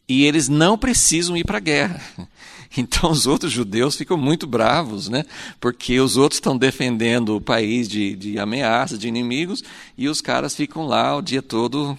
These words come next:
copiando as escrituras, estudando as escrituras, né? Mas essa, essa, é, o que eu queria dizer, é só, isso é só uma curiosidade, mas é o que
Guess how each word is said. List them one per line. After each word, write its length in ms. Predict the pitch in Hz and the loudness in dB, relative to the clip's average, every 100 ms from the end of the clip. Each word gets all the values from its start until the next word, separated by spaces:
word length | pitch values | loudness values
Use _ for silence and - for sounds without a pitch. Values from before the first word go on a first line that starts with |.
| - | -10
copiando 560 | - 123 - 107 104 117 | -6 -6 -2 -2 0 -2
as 60 | 101 | -4
escrituras, 460 | 101 - 104 110 | -6 -6 -6 -4
estudando 440 | - 110 95 104 110 | -4 -6 -4 -4 -4
as 60 | |
escrituras, 600 | - 131 - 98 - - | -6 -8 -6 -6 -6 -8
né? 200 | 101 113 - - - - | -8 -8 -8 -10 -10 -6
Mas 240 | 120 139 139 | 0 2 4
essa, 420 | 202 226 - 185 - | 6 6 6 4 4
essa, 320 | 143 180 202 - | 4 4 2 0
é, 100 | 135 | 2
o 200 | 123 120 | 2 2
que 180 | 120 170 | 2 4
eu 60 | 185 | 6
queria 360 | - 143 127 | 6 4 4
dizer, 260 | 95 98 127 | 2 2 2
é 60 | 123 | 2
só, 380 | 135 117 101 | 0 0 -2
isso 160 | 95 - | -4 -6
é 60 | 104 | -4
só 120 | 110 | -4
uma 140 | 131 | -4
curiosidade, 580 | - 123 131 156 120 95 | -2 -2 -2 0 0 2
mas 200 | 101 104 | 0 0
é 40 | |
o 40 | 113 | -2
que 320 | - - | 0 2